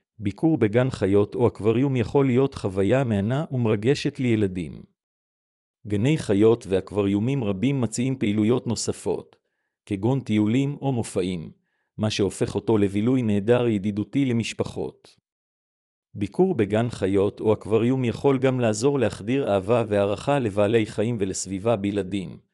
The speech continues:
ולעודד אותם להפוך לדיילים אחראיים של כדור הארץ. טיפים לבחירת אטרקציות. קחו בחשבון את הגיל. בבחירת אטרקציה לילדים,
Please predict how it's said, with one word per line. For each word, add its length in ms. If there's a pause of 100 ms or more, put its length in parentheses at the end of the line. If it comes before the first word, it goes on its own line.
(300)
ולעודד 400
אותם 280
להפוך 480
לדיילים 560
אחראיים 520
של 180
כדור 420
הארץ. 640 (1000)
טיפים 400
לבחירת 580
אטרקציות. 920 (960)
קחו 240
בחשבון 540
את 120
הגיל. 440 (300)
בבחירת 540
אטרקציה 560
לילדים, 720